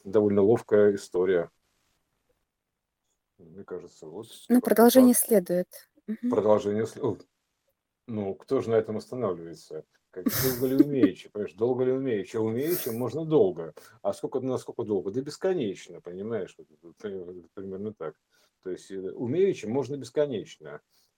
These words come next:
Speaker 1: То есть, э, поэтому не то, что долго,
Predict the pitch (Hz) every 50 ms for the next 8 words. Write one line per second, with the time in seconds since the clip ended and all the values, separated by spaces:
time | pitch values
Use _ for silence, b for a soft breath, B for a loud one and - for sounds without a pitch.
0 | _ _ 80 85 82 78 - - _ - 78 73 69 69 71 71 69 67 65 65
1 | 65 - - 98 104 110 110 - 147 143 143 139 139 139 131 131 127 127 127 120
2 | 104 101 _ _ 95 104 110 123 120 147 175 - - 156 131 117 - 190 202 90
3 | 82 160 - - 151